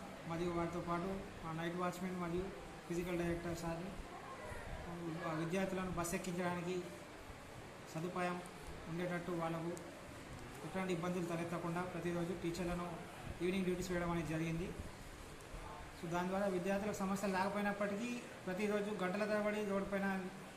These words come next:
వేచి ఉండడం అనేది ఇబ్బందికరంగా ఉంది. So, ప్రభుత్వం స్పందించి ఒక బస్సు అనేది ఏర్పాటు చేస్తే బాగుంటుంది. Already ఇంతకుముందు డిఎం గారిని కలిసి మాట్లాడడం జరిగింది, కానీ బస్సులు అందుబాటులో లేకపోవడం వల్ల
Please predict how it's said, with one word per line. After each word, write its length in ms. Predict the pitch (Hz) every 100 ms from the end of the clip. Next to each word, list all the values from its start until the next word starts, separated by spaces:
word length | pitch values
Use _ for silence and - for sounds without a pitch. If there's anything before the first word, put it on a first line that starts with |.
| -
వేచి 240 | 185 185
ఉండడం 300 | 185 185 185
అనేది 260 | 180 185 190
ఇబ్బందికరంగా 720 | 175 165 185 180 180 175 170
ఉంది. 240 | 165 190 - - - - - -
So, 60 |
ప్రభుత్వం 500 | 190 202 202 220 214
స్పందించి 520 | 208 202 196 196 196 196
ఒక 340 | 185 175 160 - - -
బస్సు 220 | 170 180
అనేది 280 | 196 190 185
ఏర్పాటు 300 | 175 185 180
చేస్తే 380 | 170 175 196 233 - - - - - - - - - - - - 160
బాగుంటుంది. 500 | 170 190 180 175 190
Already 360 | 190 180 190
ఇంతకుముందు 580 | 185 185 196 196 202 202 - - - - - - - - - - - - 151
డిఎం 260 | 175 190 196
గారిని 220 | 190 190
కలిసి 240 | 180 180
మాట్లాడడం 420 | 180 175 185 180
జరిగింది, 380 | 175 175 170 185 - - - - -
కానీ 160 | 180 180
బస్సులు 480 | 170 170 208 208 208 - - - - - -
అందుబాటులో 380 | 165 180 190 185
లేకపోవడం 480 | 175 180 175 180 180
వల్ల 260 | 180 196